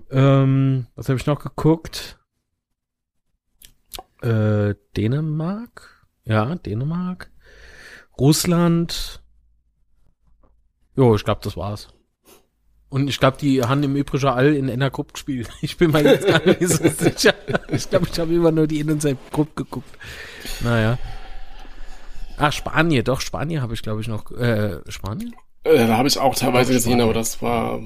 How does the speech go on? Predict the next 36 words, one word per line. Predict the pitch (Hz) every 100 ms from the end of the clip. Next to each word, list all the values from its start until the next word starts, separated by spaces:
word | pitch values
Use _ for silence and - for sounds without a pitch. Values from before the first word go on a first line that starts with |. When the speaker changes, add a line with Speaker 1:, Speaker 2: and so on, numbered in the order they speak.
| 117 -
Speaker 2:
war | 123
nicht | 117 117
so | 123
besonders | 120 113 110 110 113 - -
Speaker 1:
<laughs> | -
Das | 165
war | 120
Speaker 2:
ansehnlich, | 160 - 160 143
Speaker 1:
doch | 156 175 190
Speaker 2:
was, | -
was | 226 185 -
da | -
gespielt. | 160 262 - 262 - - 220 - - - - - -
Kann | - 165
ich | 170
auch | 131 -
Betze | 131 143
gucken, | 117 113 117 113
ne? | 117 117
Also | 117 117
das | - - -
ist | - - - - - - - - - - - - - 135
Speaker 1:
Äh, | 131 123
irgendwo | 131 151 151 147 147
hab | 143
ich | 160 -
geschrieben, | - 147 - 127
ähm, | 131 127 131 -
ach | 180 -
genau, | 160 151 190 135
wie | 139
die | 127 123
Deutsche | 117 139 - 151 139 135 - - - - - - - -
verloren | - 113 113 147 147
haben, | 147 147 135
gehe | 123 127 123 120 117